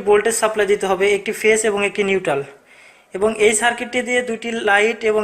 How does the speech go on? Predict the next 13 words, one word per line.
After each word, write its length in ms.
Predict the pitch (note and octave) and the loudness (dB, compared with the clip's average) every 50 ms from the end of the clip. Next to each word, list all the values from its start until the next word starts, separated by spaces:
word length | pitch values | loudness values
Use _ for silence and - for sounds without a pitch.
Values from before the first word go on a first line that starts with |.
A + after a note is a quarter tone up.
| G#3 | -2
একটি 140 | G3+ G#3 G#3+ G3 - - | -4 -4 -6 -8 -4 0
ফ্যান 200 | G#3+ G#3 G#3 G#3 G#3+ | 2 2 2 2 2
on 60 | G#3+ G3+ G#3 | 0 0 -2
off 100 | G3+ - - F#3+ | -4 -4 -2 -2
করা 140 | F3+ F3 E3+ D#3+ | 0 0 0 0
যায়। 160 | E3 F3 A3+ C4 - - - - - - - _ _ _ _ _ _ - | 0 0 0 -2 -6 -16 -20 -20 -20 -20 -20 _ _ _ _ _ _ 0
তো 40 | G3+ G#3 | 0 2
আমরা 160 | G#3+ A3 A3 A3 A3 A#3 | 2 4 2 2 2 2
যেখানে, 280 | A#3 A3+ A#3 A3+ A#3 A3+ A3+ | 0 0 0 2 2 2 0
এখানে 220 | A3 A3+ A3+ A3+ - G#3 G#3 | 0 0 -2 0 2 2 2
এই 80 | G#3+ A3 G#3+ - | 2 2 0 -2
প্রথমটি 380 | A#3+ A#3 A#3 A#3 A3+ A3 A3+ A#3 A#3 | -4 -2 -2 -2 -2 -2 -2 -2 -4
হচ্ছে 180 | A#3 A#3 A#3+ | -4 -4 -4